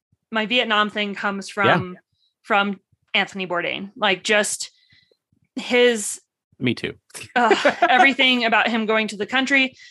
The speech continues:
Speaker 1: But
Speaker 2: Yeah.
Speaker 1: it also, I grew up going to a restaurant in Denver called New Saigon, um, which is a fairly famous Vietnamese restaurant here. Their, their menu is a novel. Um, some things in there are not,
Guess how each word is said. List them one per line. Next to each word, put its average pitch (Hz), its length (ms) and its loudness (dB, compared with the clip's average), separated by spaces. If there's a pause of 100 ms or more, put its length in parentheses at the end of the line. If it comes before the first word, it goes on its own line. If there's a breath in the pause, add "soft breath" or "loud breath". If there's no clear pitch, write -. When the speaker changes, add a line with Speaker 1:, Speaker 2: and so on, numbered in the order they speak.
(200 loud breath)
Speaker 1:
But 311 240 4
Speaker 2:
Yeah. 254 120 6
Speaker 1:
it - 60 0
also, 254 460 4
I 254 680 2
grew 254 160 0
up 233 140 0
going 233 240 0
to 240 120 -4
a 262 60 0
restaurant 233 340 0
in 220 40 -4
Denver 214 280 0
called 196 320 0
New 208 140 -6
Saigon, 220 600 0 (520 soft breath)
um, 196 220 0
which 202 140 -4
is 202 120 -6
a 208 60 -4
fairly 330 300 2
famous 220 720 -4
Vietnamese 214 440 -2
restaurant 196 320 0
here. 196 320 0
Their, 202 400 0
their 214 380 0
menu 240 300 0
is 240 120 -2
a 269 60 -2
novel. 202 560 -2 (540 soft breath)
Um, 196 480 0 (140)
some 254 260 0
things 254 220 0
in 233 140 0
there 214 280 4
are 202 380 4
not, 208 360 -2